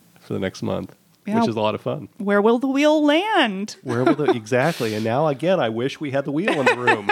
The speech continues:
Speaker 2: <laughs>
Speaker 1: How c-, I could have just been spinning it every so often. So before we let you go,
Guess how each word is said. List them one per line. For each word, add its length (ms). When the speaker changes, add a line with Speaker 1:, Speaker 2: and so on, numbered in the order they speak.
Speaker 2:
<laughs> 160
Speaker 1:
How 100
c-, 160
I 100
could 200
have 80
just 180
been 100
spinning 400
it 220
every 220
so 200
often. 460
So 160
before 240
we 80
let 220
you 60
go, 580